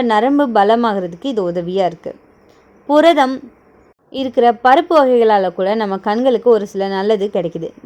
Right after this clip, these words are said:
பாதாம், முந்திரி, வால்நட், இதுல ஒமேகா மூன்று கொழுப்பு அமிலங்கள், வைட்டமின் இ அதிகமா இருக்கு. கொண்டைக்கடலை, பாசிப்பருப்பு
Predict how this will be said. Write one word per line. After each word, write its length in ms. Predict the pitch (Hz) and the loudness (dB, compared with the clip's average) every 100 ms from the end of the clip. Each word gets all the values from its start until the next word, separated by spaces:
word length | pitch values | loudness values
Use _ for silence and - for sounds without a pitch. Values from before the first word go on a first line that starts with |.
| 196 | 2
பாதாம், 480 | 220 269 233 214 214 | 4 4 2 -2 -4
முந்திரி, 380 | 202 226 220 226 | -2 0 0 0
வால்நட், 500 | 202 190 208 190 175 - _ _ - | 2 2 2 0 -8 -16 _ _ 0
இதுல 220 | 226 220 208 | 4 4 4
ஒமேகா 380 | 220 311 320 | 2 0 2
மூன்று 320 | 247 220 247 247 | 0 0 -2 0
கொழுப்பு 280 | 208 196 208 | 0 0 -2
அமிலங்கள், 420 | 185 180 170 196 | -4 -4 -4 -2
வைட்டமின் 500 | 190 202 214 190 180 | -2 -2 -4 -4 -4
இ 120 | 214 294 202 | -2 0 0
அதிகமா 400 | 185 202 196 202 | -2 -4 -2 -4
இருக்கு. 260 | 160 - - _ _ - _ _ _ _ - | -6 -8 -12 _ _ -20 _ _ _ _ 0
கொண்டைக்கடலை, 600 | 285 311 370 277 214 208 208 | 2 2 2 2 4 2 2
பாசிப்பருப்பு 640 | 233 285 311 240 202 175 | 2 2 0 0 -2 -2